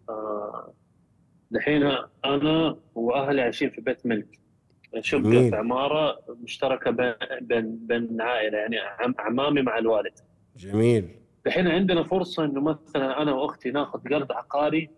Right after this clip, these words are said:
Speaker 1: نشتري، آه، عمارة و-، ونسكن فيها إحنا ونأجر الشقق.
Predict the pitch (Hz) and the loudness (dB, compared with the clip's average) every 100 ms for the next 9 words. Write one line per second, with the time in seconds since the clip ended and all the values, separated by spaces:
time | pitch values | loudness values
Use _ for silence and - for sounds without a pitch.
0 | _ - - 151 135 110 - _ 120 113 | _ -18 -4 0 0 -2 -8 _ -6 -2
1 | 113 110 117 127 147 156 170 - _ _ | -2 -2 -2 0 0 0 -2 -6 _ _
2 | _ - 127 123 123 127 123 151 - 135 | _ -6 -2 0 -2 -2 0 -2 0 -4
3 | 120 - 139 139 - - 156 135 135 123 | -2 0 0 0 -2 -2 0 2 0 0
4 | 113 107 - 107 | -2 -2 -4 -6